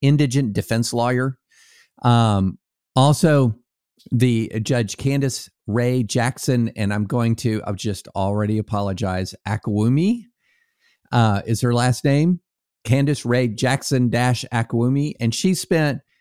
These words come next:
a decade as a federal public defender. And I have said on this podcast before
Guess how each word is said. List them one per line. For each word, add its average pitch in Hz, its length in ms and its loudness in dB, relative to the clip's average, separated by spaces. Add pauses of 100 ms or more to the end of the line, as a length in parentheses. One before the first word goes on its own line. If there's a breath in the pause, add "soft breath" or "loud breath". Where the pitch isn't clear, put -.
(140)
a 123 100 0
decade 131 760 4
as 113 160 0
a 101 60 -8
federal 107 260 0
public 95 340 -4
defender. 87 480 -6 (880)
And 123 320 2
I 135 180 4
have 185 280 4 (100)
said 151 300 2
on 113 200 4
this 107 200 -2
podcast 127 580 0
before 120 520 -2